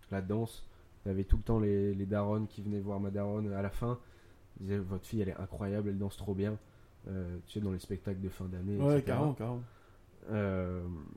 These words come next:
Speaker 1: et, euh, bah, mes parents, du coup, ouais, ils étaient fiers et tout, tu vois.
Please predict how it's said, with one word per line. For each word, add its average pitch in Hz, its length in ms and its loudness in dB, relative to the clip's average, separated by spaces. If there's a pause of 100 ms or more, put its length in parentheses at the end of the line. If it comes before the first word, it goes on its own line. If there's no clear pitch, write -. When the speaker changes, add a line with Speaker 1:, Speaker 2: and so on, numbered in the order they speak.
(220)
Speaker 1:
et, 92 160 -6
euh, 85 320 -4 (440)
bah, 95 120 -4
mes 95 100 -2
parents, 127 300 12
du 104 120 0
coup, 156 180 4
ouais, 110 100 6
ils 95 100 -4
étaient - 140 -8
fiers 196 340 6
et 156 60 4
tout, - 180 0
tu - 140 0
vois. - 80 -2